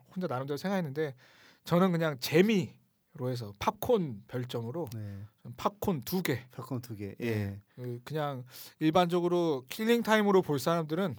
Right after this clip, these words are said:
Speaker 1: 팝콘 두 개
Speaker 2: 음.
Speaker 1: 정도밖에 안 먹고 나올 것 같은 그런 느낌?
Speaker 2: 뭐, 팝콘 두 개면 그래도 두 시간은 버틸 수 있겠네요.
Speaker 1: 네.
Speaker 2: 예.
Speaker 1: 이 정도로 하고, 어, 그러면은 저희가 이제 다음 시간에는
Speaker 2: 네.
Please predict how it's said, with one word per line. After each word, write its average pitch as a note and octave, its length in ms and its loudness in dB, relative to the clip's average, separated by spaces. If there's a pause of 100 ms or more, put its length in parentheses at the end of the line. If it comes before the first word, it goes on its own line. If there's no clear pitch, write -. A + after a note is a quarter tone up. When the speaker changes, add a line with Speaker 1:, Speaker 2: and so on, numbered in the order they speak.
Speaker 1:
팝콘 - 300 -6
두 D#3+ 160 -6
개 D#3+ 180 0 (220)
Speaker 2:
음. G#2 340 -8 (200)
Speaker 1:
정도밖에 D#3+ 460 0
안 C#3 160 0
먹고 D3 180 -6
나올 A#2+ 200 -4
것 C3 100 -8
같은 A#2 300 -8
그런 B2 240 -8
느낌? A2 320 -12
Speaker 2:
뭐, C#3+ 100 -8 (140)
팝콘 F#3+ 260 -4
두 - 100 -10
개면 D#3 300 -4
그래도 C#3 160 -8
두 - 80 -14
시간은 C#3+ 260 -8
버틸 B2 240 -10
수 A2+ 120 -14
있겠네요. A2+ 340 -14
Speaker 1:
네. A2 320 -6 (100)
Speaker 2:
예. A2 140 -18 (300)
Speaker 1:
이 D#3 80 -8
정도로 D#3 440 0
하고, D#3+ 440 -4 (800)
어, F3 360 0
그러면은 A3 540 4 (640)
저희가 F#3+ 300 0
이제 E3 420 2 (120)
다음 A3+ 340 -2
시간에는 D3 500 -4
Speaker 2:
네. G#2+ 280 -8